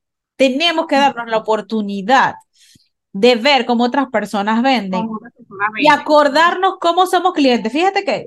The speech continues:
Speaker 1: eh, por lo menos mi forma de compra, me di cuenta, o sea, es como identifica cuál es tu patrón de compra para que tú por lo menos hagas el ejercicio paso a paso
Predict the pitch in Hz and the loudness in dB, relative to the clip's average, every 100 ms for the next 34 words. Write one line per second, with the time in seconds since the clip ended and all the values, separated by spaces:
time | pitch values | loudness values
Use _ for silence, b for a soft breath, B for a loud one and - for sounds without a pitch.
0 | - 254 247 233 233 240 240 226 254 320 | -4 0 2 2 2 0 0 0 0 -2
1 | 277 240 233 294 294 302 294 214 233 254 | -2 0 2 2 0 2 0 2 0 -2
2 | 269 _ _ _ _ _ _ _ _ 220 | -4 _ _ _ _ _ _ _ _ -6
3 | 269 262 254 285 330 277 269 262 269 339 | 0 0 0 2 0 0 0 0 0 0
4 | - B B 254 269 254 247 277 330 370 | -4 B B 0 0 0 -2 -2 -2 0
5 | 285 302 320 - 269 226 220 269 320 320 | 0 0 0 -4 -2 0 0 2 2 0
6 | 320 359 220 185 202 - _ _ _ _ | 0 0 -2 -2 -4 -4 _ _ _ _
7 | _ b b 233 262 262 240 277 269 381 | _ b b 2 2 2 0 0 -2 0
8 | 349 302 302 269 269 330 311 294 285 330 | 0 0 2 4 2 0 0 0 -2 -4
9 | 302 320 247 247 247 247 247 294 330 294 | -4 0 -2 0 -2 -2 -2 0 2 2
10 | - 269 | 0 -6